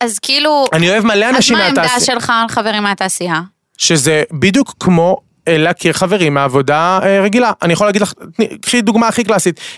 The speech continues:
Speaker 2: יש לי חברה מ-, אה, מהמשרד שעבדתי,
Speaker 1: מהמם.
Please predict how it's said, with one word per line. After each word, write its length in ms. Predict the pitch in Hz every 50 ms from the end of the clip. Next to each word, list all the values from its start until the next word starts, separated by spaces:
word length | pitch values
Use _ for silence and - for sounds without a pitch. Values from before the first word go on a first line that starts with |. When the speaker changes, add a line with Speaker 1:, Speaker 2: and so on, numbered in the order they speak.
| - -
Speaker 2:
יש 180 | 185 185 -
לי 100 | 214 220
חברה 500 | - - 185 151 160 165 151 - 175 196 196
מ-, 120 | 190 170 165 160 160 156 156 156 156 156 151 151 156 - -
אה, 200 | 160 156 151 143 147
מהמשרד 580 | 151 151 147 151 151 - - 160 156 165 170 165
שעבדתי, 520 | - 160 143 135 143 151 165 196 220 208
Speaker 1:
מהמם. 100 | 196 202